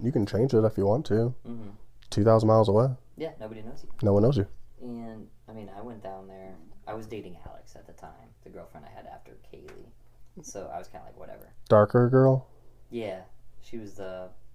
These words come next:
Speaker 2: nice girl, but she's the one that followed me down to Florida. And,
Speaker 1: She's
Speaker 2: uh,
Speaker 1: still down there?
Speaker 2: she followed another guy to Colorado.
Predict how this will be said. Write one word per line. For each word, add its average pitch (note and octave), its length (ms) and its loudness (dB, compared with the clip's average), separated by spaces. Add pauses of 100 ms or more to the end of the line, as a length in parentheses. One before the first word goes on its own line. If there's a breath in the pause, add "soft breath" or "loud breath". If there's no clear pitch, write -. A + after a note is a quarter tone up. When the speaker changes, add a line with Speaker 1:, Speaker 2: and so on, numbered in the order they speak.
(280)
Speaker 2:
nice G2 360 -14
girl, F2+ 480 -12
but F#2 180 -16
she's G2+ 260 -16
the G#2 60 -16
one F#2 120 -14
that D#2+ 120 -18
followed F2+ 300 -10
me F2 200 -14
down E2+ 320 -4
to - 80 -4
Florida. - 360 -10 (920)
And, - 200 -18
Speaker 1:
She's - 200 2
Speaker 2:
uh, - 40 -12
Speaker 1:
still A#2 180 8
down A2 220 6
there? C3 240 2 (800)
Speaker 2:
she - 200 -16
followed D3 300 -12
another C3 220 -14
guy G2+ 140 -14
to F#2+ 80 -16
Colorado. G2 500 -14